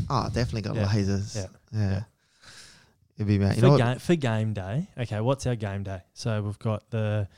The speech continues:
Speaker 2: so not only do we have the pool going through the middle, we've
Speaker 1: Yeah.
Speaker 2: got the, the catwalks come up so the referees can walk down little catwalks. We've got D J at one end of the pool.
Speaker 1: Yep.
Speaker 2: Right, so he's on, he's on far end. Then you've got the Coliseum wrapping around,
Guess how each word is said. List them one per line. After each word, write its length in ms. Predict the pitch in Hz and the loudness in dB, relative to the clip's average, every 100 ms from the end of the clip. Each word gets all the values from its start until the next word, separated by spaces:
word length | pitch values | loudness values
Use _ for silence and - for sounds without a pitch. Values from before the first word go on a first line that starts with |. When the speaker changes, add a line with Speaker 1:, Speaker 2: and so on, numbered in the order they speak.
| _ _ | _ _
Speaker 2:
so 140 | - | -2
not 220 | 113 135 160 | 0 2 4
only 160 | 151 | 4
do 60 | 135 | 4
we 60 | 135 | 4
have 120 | 117 | 2
the 80 | 110 | -2
pool 300 | - 117 113 | -2 0 0
going 220 | 107 104 | -2 -2
through 180 | - 101 | -6 -8
the 100 | 98 | -4
middle, 300 | 104 185 - - _ | -2 -4 -6 -18 _
we've 120 | 113 | -10
Speaker 1:
Yeah. 60 | - | -6
Speaker 2:
got 240 | 113 107 - | -6 -6 -4
the, 200 | 110 104 | -6 -6
the 120 | 110 | -6
catwalks 520 | - 139 139 123 - | -4 -2 -2 -2 -6
come 180 | - 110 | -6 -2
up 220 | 147 - | -2 -4
so 140 | - | -8
the 100 | 110 | -4
referees 480 | 107 107 - 107 107 | -2 -4 -4 -4 -4
can 200 | - 107 | -4 -6
walk 200 | 101 101 | -6 -6
down 200 | 110 104 | -8 -8
little 160 | 101 98 | -8 -12
catwalks. 680 | - 113 123 156 202 - - _ _ _ _ - | -14 -10 -4 -4 -6 -12 -20 _ _ _ _ -14
We've 160 | 98 | -14
got 280 | - 101 98 _ _ _ | -8 -10 -10 _ _ _
D 200 | 123 127 | -6 -6
J 600 | 120 123 120 117 110 95 - _ _ _ | -4 -4 -2 -2 -4 -6 -16 _ _ _
at 180 | 110 - | -16 -10
one 240 | 113 110 | -6 -4
end 260 | 107 110 120 | -2 -2 -2
of 60 | 107 | -6
the 80 | |
pool. 420 | 101 113 135 226 - - _ _ | -2 -2 0 -4 -10 -20 _ _
Speaker 1:
Yep. 180 | 208 190 - - | -6 -6 -10 -12
Speaker 2:
Right, 220 | 120 147 | -10 -10
so 120 | 120 | -8
he's 260 | 110 120 117 | -6 -4 -4
on, 240 | 110 107 | -4 -4
he's 200 | 113 120 | -4 -4
on 120 | 117 107 | -4 -6
far 380 | - 107 104 | -4 -4 -2
end. 240 | 107 147 175 | -2 -4 -6
Then 140 | 123 110 | -6 -6
you've 120 | - | -6
got 100 | 110 | -10
the 80 | 117 | -8
Coliseum 720 | - 123 117 - 117 117 110 | -4 -4 -4 -6 -4 -4 -4
wrapping 300 | 107 110 107 | 0 0 0
around, 560 | 101 104 101 107 196 | -6 -8 -10 -12 -14